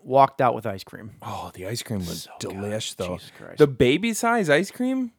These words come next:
Speaker 2: it's too fucking big, dude.
Speaker 1: It, dude, the baby sized ice cream,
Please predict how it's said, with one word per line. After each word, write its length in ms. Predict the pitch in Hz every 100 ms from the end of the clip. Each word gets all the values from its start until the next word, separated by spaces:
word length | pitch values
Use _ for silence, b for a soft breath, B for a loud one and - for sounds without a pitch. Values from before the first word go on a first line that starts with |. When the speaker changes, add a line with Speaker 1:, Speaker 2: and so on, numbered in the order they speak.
| _ _ _ _
Speaker 2:
it's 180 | - -
too 220 | - 233 254
fucking 480 | - 254 254 214
big, 320 | 185 220 135 90
dude. 180 | 90
Speaker 1:
It, 220 | 185 170 240
dude, 160 | 175
the 80 | 131
baby 240 | 160 185 202
sized 300 | 196 175 147
ice 180 | 147
cream, 320 | - 147 135